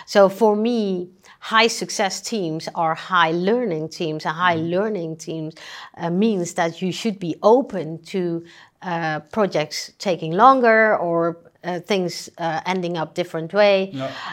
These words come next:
Speaker 1: Just don't make a repetition of your mistakes, or just don't make the repetition. Learn something from it. So high learning teams and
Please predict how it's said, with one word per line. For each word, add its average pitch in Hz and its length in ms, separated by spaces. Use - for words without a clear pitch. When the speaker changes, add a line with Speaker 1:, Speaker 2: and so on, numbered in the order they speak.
Speaker 1:
Just 330 340
don't 359 240
make 220 300
a 202 80
repetition 185 840
of 170 280
your 160 280
mistakes, 160 540
or 170 100
just 240 300
don't 254 180
make 180 260
the 170 100
repetition. 165 640
Learn 247 800
something 165 560
from 156 320
it. 151 200
So 202 160
high 208 340
learning 185 720
teams 156 480
and 165 160